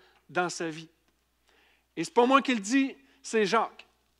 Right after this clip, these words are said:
Jacques va dire, « Il en est ainsi de la foi, si elle n'a pas d'œuvre, elle est morte en elle-même. » Donc, le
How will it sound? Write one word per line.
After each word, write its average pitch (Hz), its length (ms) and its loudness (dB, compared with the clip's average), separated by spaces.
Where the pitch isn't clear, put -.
Jacques 254 240 6
va 233 160 8
dire, « 226 220 2
Il 233 140 4
en 233 120 6
est 233 240 2
ainsi 294 460 0
de 220 100 2
la 208 180 6
foi, 190 440 -4
si - 220 -6
elle 247 180 0
n'a 208 160 -2
pas 180 240 -2
d'œuvre, 180 600 -2
elle 190 180 2
est 185 100 2
morte 220 340 0
en 190 120 -6
elle-même. » 185 360 -8
Donc, 208 220 2
le 226 60 6